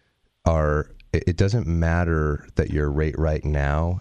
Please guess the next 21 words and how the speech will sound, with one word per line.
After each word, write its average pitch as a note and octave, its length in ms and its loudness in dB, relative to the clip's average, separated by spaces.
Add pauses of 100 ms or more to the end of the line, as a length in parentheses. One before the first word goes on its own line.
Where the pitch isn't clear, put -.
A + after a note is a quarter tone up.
is E2 140 -2
terrific D2+ 500 -2
and D#2 80 0
you D2+ 80 0
wanna C#2+ 160 0
stay D2 220 -2
in D2 60 0
this D2 120 -4
forever. D2 460 -2
You're E2+ 200 0
gonna F#2 180 0
have E2 180 0
a D#2+ 60 0
life D2 320 -2
change, G#2 420 -2
and D#2 100 0
it's C#2+ 160 -6
gonna D2+ 160 -2
make C#2+ 220 -2
sense - 400 -4
to C#2 400 -4